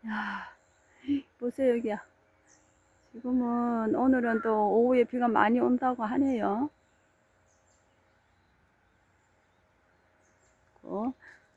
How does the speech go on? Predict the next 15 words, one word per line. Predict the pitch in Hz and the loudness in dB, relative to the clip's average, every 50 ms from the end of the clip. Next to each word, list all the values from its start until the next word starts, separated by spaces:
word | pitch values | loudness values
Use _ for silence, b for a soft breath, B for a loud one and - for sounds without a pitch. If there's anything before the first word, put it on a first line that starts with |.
| _ - | _ -8
여기는 | 190 190 208 208 202 202 - - | -6 -4 -2 0 0 -2 -2 -2
또 | 208 196 196 202 196 196 196 190 185 | -2 -2 -2 0 0 0 0 0 0
이제 | 180 190 190 185 - - - | 0 2 2 2 2 2 6
오이들 | 277 294 302 285 262 240 220 214 196 196 190 - - - _ _ - 196 196 190 190 190 196 196 202 | 6 8 8 8 6 6 6 4 4 4 2 2 0 -2 _ _ -2 0 0 0 0 -2 -4 -4 -2
한번 | 208 208 196 190 - | -2 -2 -2 -2 -4
가보겠습니다. | - - 196 208 240 247 262 262 - 277 262 262 262 262 - 247 233 233 240 233 233 233 233 233 226 233 233 233 240 - _ _ _ _ _ _ _ _ _ _ _ _ _ _ _ _ _ _ _ _ _ _ _ _ _ _ _ _ _ _ _ _ _ _ _ - - - - _ _ _ b b b b b _ _ - - - | -6 -8 -6 -2 0 2 2 2 2 2 2 4 4 2 2 0 0 0 0 0 0 0 0 0 0 0 0 -2 -4 -6 _ _ _ _ _ _ _ _ _ _ _ _ _ _ _ _ _ _ _ _ _ _ _ _ _ _ _ _ _ _ _ _ _ _ _ -20 -20 -20 -20 _ _ _ b b b b b _ _ -14 -4 0
아, | 190 208 226 240 240 220 196 - B B B B B _ | 2 4 6 6 6 6 4 2 B B B B B _
그리고 | - 277 269 302 311 294 285 262 254 262 262 269 269 262 247 226 214 | -4 2 4 4 8 8 10 10 10 10 10 10 10 10 10 8 8
안준뱅이 | - - 190 202 214 220 269 285 285 302 349 370 370 349 330 | 8 8 6 6 4 6 6 6 6 8 8 8 8 8 8
도마도라고, | 311 262 262 262 254 247 262 262 262 262 240 233 220 220 208 214 220 233 233 226 220 214 202 196 180 - B B B B B B B - | 6 4 4 4 4 4 2 4 4 4 4 4 4 4 4 6 6 6 6 6 6 6 6 4 4 0 B B B B B B B -4
어, | - 220 226 220 220 196 | 0 4 4 4 4 4
제가 | 226 226 226 233 226 220 226 233 226 226 214 202 196 190 190 | 0 0 2 4 4 6 6 8 8 8 8 8 6 4 2
새 | - 294 294 | 2 0 2
그루를 | 302 320 311 320 294 262 254 | 4 6 6 6 6 4 4
심었는데, | - 349 311 311 302 262 247 233 220 220 214 202 196 208 214 220 220 208 185 170 165 | 4 6 8 8 8 6 4 2 2 2 2 2 4 4 4 4 4 6 6 4 4